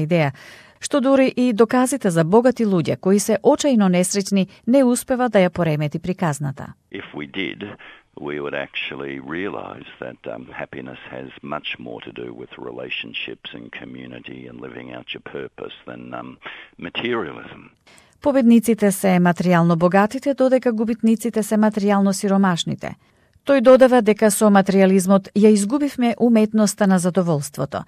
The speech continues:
Speaker 1: зашто никогаш не сме задоволни подолг период и затоа што целта на животот е да се има што повеќе, а не да се негуваат меѓусебните врски и заедницата.
Speaker 2: We are never satisfied for long. Um,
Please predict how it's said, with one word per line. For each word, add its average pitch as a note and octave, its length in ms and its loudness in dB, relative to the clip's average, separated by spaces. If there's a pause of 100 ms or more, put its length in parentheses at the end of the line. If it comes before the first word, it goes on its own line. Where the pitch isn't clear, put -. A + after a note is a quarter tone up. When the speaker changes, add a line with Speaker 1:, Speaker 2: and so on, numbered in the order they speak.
(320)
Speaker 1:
зашто C4 280 4
никогаш C#4+ 420 -2
не B3 160 0
сме A#3 180 0
задоволни G#3 520 4
подолг F#3 420 2
период G#3 460 -2 (320)
и B3 60 -4
затоа B3+ 300 2
што A3 340 -2
целта A#3+ 380 0
на G#3+ 120 4
животот A#3 600 0
е F3 80 0
да E3+ 120 -2
се G3 160 -4
има F3 200 2
што - 300 -8
повеќе, F3 520 -2 (360)
а A3+ 100 2
не A#3 120 4
да A#3+ 100 2
се A3+ 140 -2
негуваат F#3+ 580 0
меѓусебните F#3+ 680 0
врски E3 460 -4
и F#3 100 -4
заедницата. D3+ 680 -6 (280)
Speaker 2:
We C2 460 -12
are D#2 80 -6
never D#2 560 -6
satisfied A#1+ 800 -10 (400)
for A1 100 -10
long. A1+ 460 -12 (400)
Um, A#1+ 340 -12